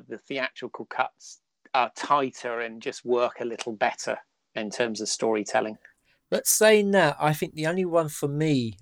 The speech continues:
Speaker 2: that works better than the theatrical cut is The Abyss.
Speaker 1: Oh, yes. Yeah, so of course, 'cause,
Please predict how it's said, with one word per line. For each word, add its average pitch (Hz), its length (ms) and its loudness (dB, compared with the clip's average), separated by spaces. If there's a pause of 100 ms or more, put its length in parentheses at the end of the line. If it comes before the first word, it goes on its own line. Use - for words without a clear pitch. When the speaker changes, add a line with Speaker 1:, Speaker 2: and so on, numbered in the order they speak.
(160)
Speaker 2:
that 135 180 2
works - 640 -2 (640)
better 143 320 4
than 127 160 -2
the 120 60 -6
theatrical - 560 -4
cut - 220 -8
is 110 140 -12
The 120 120 -10
Abyss. 110 380 -4
Speaker 1:
Oh, 180 220 10
yes. 143 460 6 (100)
Yeah, - 120 6
so 160 180 6
of - 60 4
course, 175 340 4
'cause, 123 240 -6